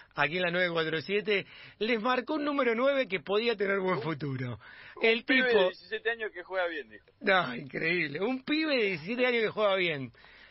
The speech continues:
Speaker 1: El tipo fue y ya, plum, la embocó. La
Speaker 2: No,
Speaker 1: invocó.
Speaker 2: olvidate,
Speaker 1: Y era
Speaker 2: olvidate.
Speaker 1: Ronaldo.
Speaker 2: Jugamos la final, la final contra el San Pablo y jugaba Cafú, jugaba
Speaker 1: Sí,
Speaker 2: no, no,
Speaker 1: divino.
Speaker 2: no,
Speaker 1: Qué
Speaker 2: era, era,
Speaker 1: equipazo
Speaker 2: eran equipos
Speaker 1: ese. Qué
Speaker 2: Por favor.
Speaker 1: equipazo.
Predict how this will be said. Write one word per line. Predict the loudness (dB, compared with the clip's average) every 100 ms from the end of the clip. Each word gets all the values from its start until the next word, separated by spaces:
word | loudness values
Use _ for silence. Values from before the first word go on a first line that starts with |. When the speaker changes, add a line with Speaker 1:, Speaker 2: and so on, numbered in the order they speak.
| _
Speaker 1:
El | -6 -2
tipo | -2 -2
fue | -2 2 2 0 -6
y | -4
ya, | 0 0 0
plum, | -4 -4 -4 -4
la | -2
embocó. | 0 -2 -2 -4 -4 -8 _ -18 -18 -20 _ _ _ _ 0
La | 2
Speaker 2:
No, | 4
Speaker 1:
invocó. | 0 -2
Speaker 2:
olvidate, | -2 -2 -6 -4
Speaker 1:
Y | 0
era | 4 2
Speaker 2:
olvidate. | 0 -10
Speaker 1:
Ronaldo. | -6 -2 2 4
Speaker 2:
Jugamos | 6 4
la | 2 -2
final, | -2 -2
la | -6
final | -4 -2 -2
contra | -6 -4 -4
el | -4
San | -10 -8
Pablo | -4 -4 -4
y | -8
jugaba | -8 -6 -6 -6
Cafú, | -8 -8 -14 -14 -12 -14
jugaba | -8 -4 -4 -2
Speaker 1:
Sí, | -4 -2 -2 -4 -6 -8
Speaker 2:
no, | -6
no, |
Speaker 1:
divino. | -4 -4 -4
Speaker 2:
no, |
Speaker 1:
Qué | -2
Speaker 2:
era, | 0
era, | 0
Speaker 1:
equipazo | 0 2 4 4 2 0 2
Speaker 2:
eran | 2 0 -2
equipos | -4 -6
Speaker 1:
ese. | -8 -16 _ _ -4
Qué | -4 -2
Speaker 2:
Por | -2 2
favor. | 4 2 0
Speaker 1:
equipazo. | -4 -12